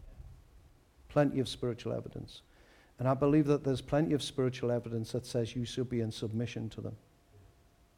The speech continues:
But listen, I can't be a dad until I understand what it is to be a son. I must first understand sonship before I can understand what it is to be a dad.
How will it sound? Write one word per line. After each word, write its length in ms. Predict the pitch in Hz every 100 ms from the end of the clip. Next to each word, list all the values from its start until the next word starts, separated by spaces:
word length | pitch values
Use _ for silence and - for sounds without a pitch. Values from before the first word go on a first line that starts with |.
| _ _ -
But 100 | 135
listen, 360 | 156 165 123 - - - - - - - - - _ -
I 120 | 147
can't 260 | - 151
be 120 | 139 135
a 40 |
dad 320 | 127 139 120
until 300 | 120 113 123
I 80 | 117
understand 500 | 123 120 - 120 113
what 80 | 117
it 120 | 110
is 140 | 110 -
to 80 |
be 120 | 110 110
a 60 |
son. 340 | - 120 107 101 - - - - - _ _ _ - - _ _ _ - - - - - _ _ _ -
I 80 |
must 280 | 135 127 -
first 560 | - - 160 156 156 - 143
understand 640 | 135 127 127 131 120 113
sonship 600 | - 135 127 127 117 - - - - - _ _
before 300 | 127 113 123
I 60 | 117
can 140 | 120
understand 580 | 117 113 - - 113 113
what 100 | 104
it 100 | 107
is 140 | 101 -
to 60 | 113
be 160 | 113
a 40 | 107
dad. 300 | - 95